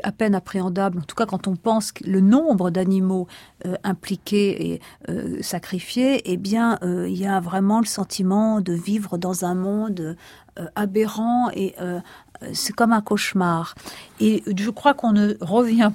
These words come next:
pas de ce cauchemar. La question est de savoir ce qu'on en fait. Et moi, ça correspondait, c'est peut-être pour ça que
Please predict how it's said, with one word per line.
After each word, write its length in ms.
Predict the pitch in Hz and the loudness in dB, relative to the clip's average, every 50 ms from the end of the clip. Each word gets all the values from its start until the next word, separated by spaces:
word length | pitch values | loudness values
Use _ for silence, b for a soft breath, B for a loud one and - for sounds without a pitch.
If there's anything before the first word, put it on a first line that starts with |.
| - | 0
pas 140 | - 175 - | -4 -6 -6
de 80 | - - | -6 -10
ce 140 | - - | -12 -12
cauchemar. 600 | 170 - - 165 - - - 165 156 - - - - | -12 -10 -10 -10 -10 -10 -10 -10 -10 -10 -12 -14 -12
La 120 | - 170 | -14 -12
question 400 | - - 185 - - - 233 226 | -10 -10 -10 -10 -6 -2 0 0
est 20 | 202 | 0
de 60 | 202 | 0
savoir 340 | - - 196 185 214 208 - | 0 -2 -2 -2 -2 -4 -6
ce 80 | - | -6
qu'on 160 | - 208 202 | -2 0 0
en 140 | 196 185 185 | 0 0 -2
fait. 320 | - - - - 165 - B B B B B B B | -4 -6 -8 -8 -8 -8 B B B B B B B
Et 120 | - 208 214 | 4 6 6
moi, 280 | 208 226 247 262 285 | 8 8 8 6 6
ça 160 | 277 - - 226 | 4 2 -2 -4
correspondait, 880 | 208 - - 302 285 294 262 - - - 233 233 226 202 190 185 214 | -2 0 2 4 4 4 2 0 -2 -4 0 0 0 2 0 0 -2
c'est 140 | 226 - - | -2 -4 -8
peut-être 300 | 208 - 208 247 240 247 | -8 -4 -4 -4 -4 -4
pour 180 | - 214 208 - | -6 -10 -8 -6
ça 240 | - - 247 247 | -4 -2 -2 -2
que 260 | 240 - - 220 202 | -2 -2 -2 0 -2